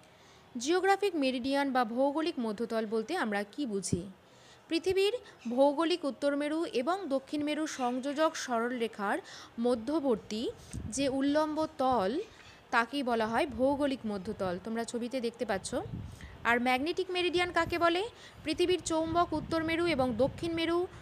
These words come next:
সংযোজক রেখাংশের মধ্যবর্তী উল্লম্ব তলকে ম্যাগনেটিক মেরিডিয়ান বা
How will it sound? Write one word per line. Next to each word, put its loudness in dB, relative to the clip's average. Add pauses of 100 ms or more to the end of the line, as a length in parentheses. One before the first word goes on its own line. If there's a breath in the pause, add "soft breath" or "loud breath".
(260 loud breath)
সংযোজক 2 (120)
রেখাংশের 0
মধ্যবর্তী 0 (120)
উল্লম্ব 2 (120)
তলকে 0 (460 loud breath)
ম্যাগনেটিক 0 (120)
মেরিডিয়ান -2 (120)
বা 0